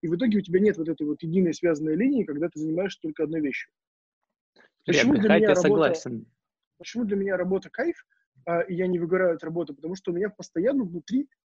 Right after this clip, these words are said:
Speaker 1: ра-, совершенно разные задачи. Э, совершенно разные проекты и совершенно разный контекст, э, ко-, в котором,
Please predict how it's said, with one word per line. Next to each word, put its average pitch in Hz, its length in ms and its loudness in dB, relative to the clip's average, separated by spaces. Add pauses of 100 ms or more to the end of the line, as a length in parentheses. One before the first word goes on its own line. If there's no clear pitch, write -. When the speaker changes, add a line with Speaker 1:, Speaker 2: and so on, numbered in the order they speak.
Speaker 1:
ра-, 180 260 -2
совершенно 185 540 0
разные 170 360 -4
задачи. 165 400 -6 (880)
Э, 160 400 0
совершенно 208 480 -6
разные 185 320 -4
проекты 208 540 -4
и 190 140 -2
совершенно 185 520 -4
разный 185 260 -2
контекст, - 580 -8 (220)
э, 185 40 -2 (240)
ко-, 160 120 -10
в - 120 -20
котором, 170 340 -10